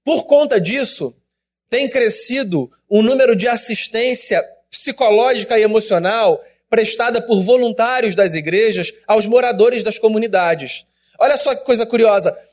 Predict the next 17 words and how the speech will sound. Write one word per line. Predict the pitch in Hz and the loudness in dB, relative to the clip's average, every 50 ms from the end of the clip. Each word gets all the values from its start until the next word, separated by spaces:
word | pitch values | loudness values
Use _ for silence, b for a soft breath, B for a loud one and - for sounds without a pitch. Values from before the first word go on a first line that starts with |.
| B B B _ _ | B B B _ _
Se | - - - - 247 | -10 -8 -6 -4 -2
então | 262 269 254 - 277 277 277 262 | -2 -2 0 0 2 4 4 4
antes | 262 277 294 277 277 269 208 | 4 2 0 0 -2 -4 -2
nós | 226 247 254 233 | 0 0 2 2
achávamos | 247 226 - - 233 214 220 196 208 208 208 196 - | 0 0 0 -2 -2 -2 0 0 -2 -2 -2 -4 -6
que | - | -8
tudo | 208 - 277 254 226 | -8 -8 -8 -8 -6
que | - | -2
uma | 254 240 | 0 0
igreja | 233 220 226 233 220 226 | 2 2 2 0 0 0
deveria | 220 190 226 220 214 214 196 214 226 233 | 0 -2 0 0 0 0 0 0 2 0
ou | 214 | 0
precisava | 214 214 196 190 - 196 180 208 208 214 196 | 0 -2 -6 -6 -6 -2 0 0 2 0 0
fazer | 202 220 196 180 151 165 170 165 | 2 2 2 2 2 -2 -2 -2
pela | - 196 202 196 | 0 2 2 2
sua | 196 - 214 190 | 2 2 0 0
comunidade | - 196 190 190 185 160 170 175 175 165 160 156 | 0 0 0 0 0 0 0 0 0 -2 -4 -8